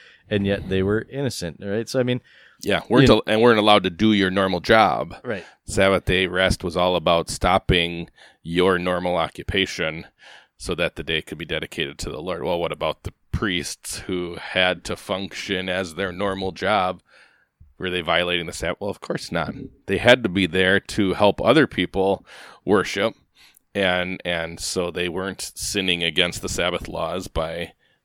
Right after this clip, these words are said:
Speaker 2: by working. In fact, they were helping everyone else honor the Sabbath day by, by facilitating their worship on that day.
Speaker 1: And then Jesus throws the trump card, and, uh, you know, he throws out the, the fact that he is the Son of Man,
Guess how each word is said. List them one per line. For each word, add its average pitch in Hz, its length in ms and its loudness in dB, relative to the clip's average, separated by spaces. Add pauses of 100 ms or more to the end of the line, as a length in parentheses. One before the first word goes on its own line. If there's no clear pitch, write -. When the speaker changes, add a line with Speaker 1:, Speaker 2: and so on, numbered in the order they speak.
Speaker 2:
by 80 140 -2
working. 85 460 -4
In 87 120 -6
fact, - 540 -6 (240)
they 87 140 -2
were 85 120 -2
helping 87 640 -4
everyone 82 580 -8
else 98 440 -4 (240)
honor 104 340 0
the - 80 -10
Sabbath 80 380 -6
day 82 260 -8 (640)
by, 78 440 -4 (340)
by - 140 -10
facilitating 80 760 -12
their 90 140 -14
worship - 420 -12
on - 140 -10
that - 180 -12
day. - 300 -16 (460)
Speaker 1:
And 127 100 -2
then 143 100 2
Jesus 147 340 -2
throws 107 220 2
the 95 80 -6
trump 101 280 -6
card, 80 260 -4 (200)
and, 98 200 -4
uh, - 20 -12 (220)
you 110 100 -4
know, 98 140 -2
he 104 160 -2
throws 110 340 2
out 92 240 0 (340)
the, 92 460 -4 (180)
the 98 120 -8
fact 90 260 -4
that 90 120 -4
he 101 160 0
is 85 100 -2
the 87 80 -6
Son 92 180 -4
of 87 80 -2
Man, 82 380 -4